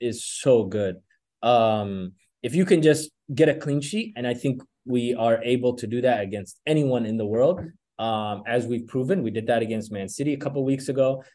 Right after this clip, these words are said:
Um, I, I think we have a chance against anybody. I, I don't think we can, we don't concede any chances. We've had, I've never seen so many, like, point, po-, uh, point zero zero, like, something X G. Like, I've s-, never seen that many this season. We've had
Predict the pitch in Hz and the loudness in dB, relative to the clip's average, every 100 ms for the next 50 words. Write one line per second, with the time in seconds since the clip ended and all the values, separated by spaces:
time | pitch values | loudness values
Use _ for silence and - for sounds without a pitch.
0 | _ - 127 120 117 113 107 101 95 - | _ -4 0 0 0 -2 -4 -6 -10 -14
1 | _ _ _ 120 147 - 147 175 170 160 | _ _ _ 0 2 2 2 4 4 4
2 | 165 160 165 165 160 147 151 - 170 190 | 4 2 0 -4 -2 -6 -6 -4 -2 0
3 | 120 92 85 104 110 107 - 120 139 139 | -2 -2 -4 0 0 -2 -2 0 0 -2
4 | 147 143 _ 131 123 135 120 - 139 156 | -4 -6 _ -6 -6 -4 -6 -2 2 2
5 | 151 131 - 147 - 143 156 147 143 123 | 0 -4 -4 -6 -4 -2 0 0 -4 -6
6 | 123 170 170 120 131 131 156 156 143 _ | -4 -6 -6 -2 -2 -2 -2 -2 -4 _
7 | - 147 151 160 185 190 170 185 170 - | -12 -8 -4 0 2 2 2 0 0 -2
8 | - 175 160 165 165 156 139 120 - _ | 0 2 4 2 2 2 0 0 -6 _
9 | _ _ _ _ _ - 185 185 185 156 | _ _ _ _ _ -2 2 2 -2 -16
10 | _ - 185 - 170 143 - 202 175 143 | _ -6 -4 2 4 4 4 2 2 6
11 | 185 180 156 165 180 170 151 139 - 180 | 8 8 8 6 6 6 4 -2 -2 -2
12 | 175 151 143 156 - 120 143 131 98 127 | 0 -4 -4 -6 -8 -6 -2 -2 0 -2
13 | 127 156 147 - - 185 220 214 196 202 | 0 2 0 -2 -2 2 4 4 2 2
14 | 180 170 170 165 151 151 165 151 143 185 | 2 2 2 0 -2 -4 -4 -2 0 0
15 | 196 202 - | 2 0 0